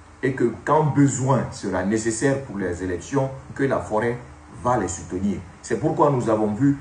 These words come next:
ces mois passés, oui, et jusqu'à présent, la majorité, une partie de la forêt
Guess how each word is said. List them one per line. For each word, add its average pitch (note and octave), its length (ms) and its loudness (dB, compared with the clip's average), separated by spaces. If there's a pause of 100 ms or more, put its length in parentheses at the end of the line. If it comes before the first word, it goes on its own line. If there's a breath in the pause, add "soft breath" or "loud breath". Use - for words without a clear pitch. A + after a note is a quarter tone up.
ces A2 180 0
mois C#3 280 4
passés, B2+ 400 -4 (540)
oui, B2+ 320 6 (100)
et - 60 -6
jusqu'à - 340 0
présent, A2+ 460 -2 (380)
la F2+ 100 -2
majorité, A#2+ 640 2 (140)
une A#2+ 160 -2
partie A#2+ 400 -4
de A2+ 100 0
la E2+ 140 0
forêt A2+ 360 -4